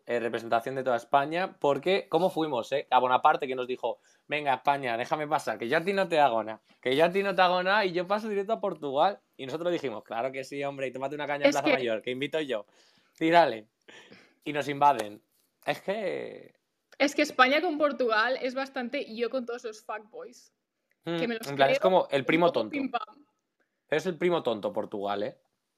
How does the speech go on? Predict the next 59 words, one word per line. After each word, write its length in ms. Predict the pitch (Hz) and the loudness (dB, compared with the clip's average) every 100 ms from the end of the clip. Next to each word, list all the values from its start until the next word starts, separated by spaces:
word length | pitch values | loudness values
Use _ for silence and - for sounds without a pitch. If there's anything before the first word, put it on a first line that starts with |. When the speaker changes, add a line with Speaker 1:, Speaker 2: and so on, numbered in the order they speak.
| _ - | _ -10
Speaker 2:
Yo 160 | 233 220 | -8 -6
soy 100 | 196 | -8
la 80 | |
prima 240 | 220 214 220 | -8 -12 -12
tonta. 380 | 226 226 226 240 _ _ _ _ _ | -12 -12 -16 -18 _ _ _ _ _
Speaker 1:
Somos 160 | - 104 | -8 0
Speaker 2:
Ah, 80 | - | 0
Speaker 1:
los 80 | 302 | 0
Speaker 2:
no, 80 | 285 | -4
Speaker 1:
primos. 180 | 240 240 | -6 -6
Speaker 2:
no, 60 | |
yo 100 | 220 | -10
soy 120 | 233 - | -12 -18
España. 400 | - 220 202 - - _ _ _ | -16 -14 -14 -16 -20 _ _ _
Que 260 | _ 202 139 | _ -8 -6
Speaker 1:
Te 80 | 110 | -6
Speaker 2:
se 120 | - | -6
lo 80 | - | -8
cree. 300 | 214 - _ - | -14 -20 _ -6
No 140 | 277 285 | -4 0
sé, 100 | 294 | 2
me 80 | 277 | 2
he 40 | |
perdido, 400 | 359 262 254 247 | 2 0 -2 -2
me 80 | 254 | 0
he 20 | |
perdido 300 | 285 311 269 | -2 -2 4
en 60 | 240 | 6
esta 240 | - 254 | 6 6
Speaker 1:
<laughs> 0 | |
Speaker 2:
analogía. 360 | 233 196 233 - | 6 6 0 6
Speaker 1:
Con 160 | 185 | 8
Speaker 2:
Las 60 | 170 | 8
Speaker 1:
esta 140 | 185 185 | 8 6
Speaker 2:
cosas 120 | 175 | 8
Speaker 1:
analogía, 420 | 170 170 180 190 | 6 6 8 8
no 80 | 190 | 8
sé, 60 | 180 | 2
Speaker 2:
mucho 60 | 165 | 2
Speaker 1:
no 60 | |
sé, 60 | 185 | 2
Speaker 2:
cuando 240 | - 170 | 0 2
Speaker 1:
no 100 | 165 | 0
sé 60 | 185 | -2
hemos 160 | 170 | -2
ido 100 | 160 135 | -2 -2
Speaker 2:
son 40 | |
Speaker 1:
por 100 | 131 | -2
Speaker 2:
a 40 | 240 | -2
las 80 | 254 | -4
Speaker 1:
esto. 120 | 240 | -8
Speaker 2:
diez 40 | 226 | -10
de 80 | |
la 100 | 247 | -10
noche. 400 | 226 226 - 233 - _ _ _ _ | -10 -14 -14 -14 -14 _ _ _ _
Speaker 1:
Bueno, 500 | 147 185 160 104 - _ _ _ - | 4 4 4 -4 -8 _ _ _ -2
que 80 | 147 | 0
otro 180 | 143 175 | 0 -2
episodio, 920 | 165 - 143 151 165 180 180 202 | -2 -4 -2 -2 0 -2 -2 -6